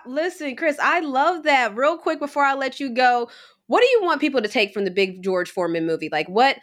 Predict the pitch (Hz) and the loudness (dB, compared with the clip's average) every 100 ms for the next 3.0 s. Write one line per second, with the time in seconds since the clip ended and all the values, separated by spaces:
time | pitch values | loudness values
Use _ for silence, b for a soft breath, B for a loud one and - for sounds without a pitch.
0 | B B 220 214 233 220 208 233 - - | B B 0 0 0 0 -2 -4 -6 -2
1 | 220 143 170 208 240 233 226 220 214 190 | 0 0 0 0 0 -4 -2 0 0 -2
2 | - 202 208 208 208 202 190 190 185 170 | -2 0 0 0 -2 0 0 2 2 0